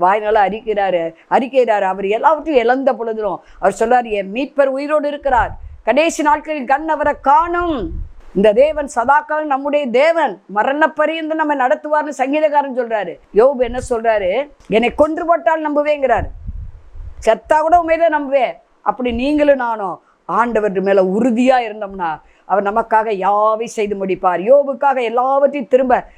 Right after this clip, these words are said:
ரெண்டு மடங்கு கொடுக்க வல்லமையுடையவரா இருந்தார். அதே போல அடுத்து ஒரு காரியம், சவுலை பவுலாக்க அவரால முடியும். அப்போஸ்தலர் ஒன்பது ஆறு சொல்லுகிறது. சவுல் எப்படிப்பட்டவன்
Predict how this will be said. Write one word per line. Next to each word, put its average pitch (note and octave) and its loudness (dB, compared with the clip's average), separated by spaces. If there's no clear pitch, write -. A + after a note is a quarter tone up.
ரெண்டு D#4 2
மடங்கு D#4 2
கொடுக்க C#4 2
வல்லமையுடையவரா C4+ 2
இருந்தார். A3+ -4
அதே C4+ 2
போல A3+ 2
அடுத்து C4+ 0
ஒரு A#3 4
காரியம், A3 0
சவுலை D4+ 4
பவுலாக்க D#4 2
அவரால C#4+ 2
முடியும். C#4+ -4
அப்போஸ்தலர் C4 2
ஒன்பது B3 2
ஆறு B3 0
சொல்லுகிறது. A3+ -4
சவுல் B3 2
எப்படிப்பட்டவன் B3+ 0